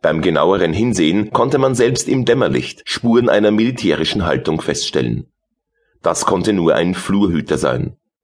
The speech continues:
Seinen großmütig herablassenden Ausdruck erwirbt er sich durch den häufigen Umgang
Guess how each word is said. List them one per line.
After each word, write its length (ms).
Seinen 440
großmütig 680
herablassenden 760
Ausdruck 460
erwirbt 380
er 80
sich 260
durch 160
den 180
häufigen 440
Umgang 480